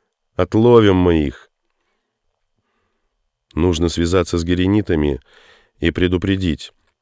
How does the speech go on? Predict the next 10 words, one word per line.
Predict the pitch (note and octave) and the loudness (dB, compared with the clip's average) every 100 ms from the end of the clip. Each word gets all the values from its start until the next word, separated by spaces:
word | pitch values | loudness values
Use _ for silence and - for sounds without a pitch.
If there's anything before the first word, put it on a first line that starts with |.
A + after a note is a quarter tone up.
| _ _ | _ _
чтобы | - D#2+ E2 | -6 -2 -2
продолжали | E2 E2 E2+ E2+ F#2+ F2+ | 0 0 2 2 2 2
наблюдение | F2 E2 E2+ E2+ F#2+ F#2 | 0 0 -2 -2 0 0
за | E2+ E2+ | 0 -2
челноком | - F2 E2+ F#2+ F2+ | -4 -2 -2 0 -2
террористов», | E2 F#2 F#2 F2+ - C#2 - _ _ _ | 0 0 0 -2 -4 -8 -10 _ _ _
сказал | - E2+ D#2 D2+ | -6 -2 0 -2
Стинов. | - D#2 C#2+ C2 - _ _ _ _ _ _ _ _ _ | -2 -4 -4 -6 -14 _ _ _ _ _ _ _ _ _
«Скорее | - - F2+ A2+ A2 E2+ | -10 -2 0 2 0 -2
всего, | - F#2 G2 A2+ D2 | -4 -4 0 0 -2